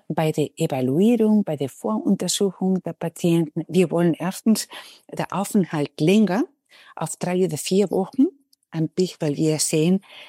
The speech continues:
dass mit den zwei Wochen nicht genug ist für die ganze Arbeit, die wir dort haben, weil wir könnten auch noch viel mehr Patienten untersuchen und mehr operieren. Deshalb die Länge,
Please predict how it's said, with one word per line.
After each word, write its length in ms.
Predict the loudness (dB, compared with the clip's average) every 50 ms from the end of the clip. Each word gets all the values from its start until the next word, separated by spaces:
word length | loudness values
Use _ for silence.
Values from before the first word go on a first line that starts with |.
| -20 _ -12
dass 240 | -6 -4 -4 -2 -2
mit 160 | -2 -2 -2
den 80 | -4 -6
zwei 280 | -4 -4 -2 -2 -2 -2
Wochen 440 | -2 -4 -4 -2 0 2 2 2 0 -4 -16 -20 -20 -20 -20 -20 -20 -20 -20 _ _ _ 2
nicht 340 | 4 4 4 4 2 0 -2
genug 360 | 0 2 2 2 0 0 _ -8 -4
ist 280 | 0 0 0 0 0 -2
für 180 | -4 -4 -4 -4
die 160 | -6 -8 -6
ganze 440 | -4 -2 -2 -2 -2 -4 -6 -6 -6
Arbeit, 380 | -6 -6 -4 -2 -4 -2 0
die 100 | 0 0
wir 200 | 2 2 0 0
dort 340 | -2 -4 -6 -8 -8 -10 -6
haben, 240 | -2 0 2 2 2 2
weil 100 | 0 -4 -4
wir 100 | -6 -6
könnten 400 | -6 -2 -2 -2 -2 -2 -2 -2
auch 160 | -2 -2 -2
noch 180 | -2 -4 -4 -4
viel 300 | -6 0 2 4 4 4
mehr 140 | 4 2 0
Patienten 720 | -2 -4 -6 -6 -4 -4 -2 -2 -2 -2 -2 0 0 0
untersuchen 840 | 2 2 0 0 0 0 -4 -2 -2 -4 -4 -2 0 2 2 2 2
und 360 | 0 0 0 0 -2 -2 _ _ _ _ _ -2 0
mehr 380 | 2 4 4 2 2 -2 -4
operieren. 540 | -6 -8 -6 -4 -4 0 2 2 4 2 2 0 -4 -14 -20 -20 -12 -6
Deshalb 480 | -4 -2 -2 -2 -2 -2 -2 -2 -4 -6 -20 -20 -20 -20 -20 -20 _ _ _ _ _
die 180 | -2 0 2 4
Länge, 560 | 6 6 6 6 6 6 4 4 2 2